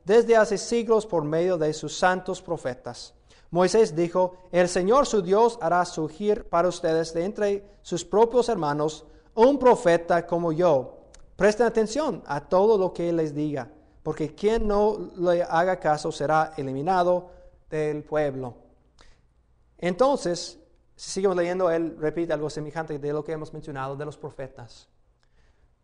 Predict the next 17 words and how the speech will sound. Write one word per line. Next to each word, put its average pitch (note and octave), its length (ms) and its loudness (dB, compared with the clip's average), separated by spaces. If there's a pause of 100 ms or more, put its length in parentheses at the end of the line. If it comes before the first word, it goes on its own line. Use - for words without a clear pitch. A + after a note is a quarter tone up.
(120)
Entonces, C#4 520 -6
versículo B3 420 -2
tres, A#3 600 -4
capítulo G3+ 340 -6
tres, G3 220 -4
versículo F#3+ 300 -2
diecinueve, E3 840 -4 (760)
otra A3 280 2
vez, F3 100 -2
tal G3+ 200 0
como A3 180 -4
él A3 180 -2
había F#3 240 -2
dicho F#3 540 -4 (140)
en D#3+ 120 -8
capítulo A3 420 0
dos, A3+ 800 0